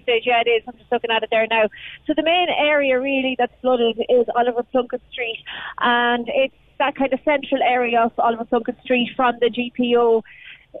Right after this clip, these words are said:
uh, down to, um, to kind of halfway, or just nearly,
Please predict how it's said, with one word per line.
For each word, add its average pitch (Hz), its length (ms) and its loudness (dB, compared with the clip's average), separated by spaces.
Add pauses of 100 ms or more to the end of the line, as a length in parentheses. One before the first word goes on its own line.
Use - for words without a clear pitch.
(120)
uh, 247 300 2
down 233 400 -2 (400)
to, 277 80 -6
um, 226 360 0 (200)
to 233 80 -10
kind 233 180 -4
of 233 80 0
halfway, 226 640 0 (400)
or 247 140 4
just 302 260 -10
nearly, 311 380 -2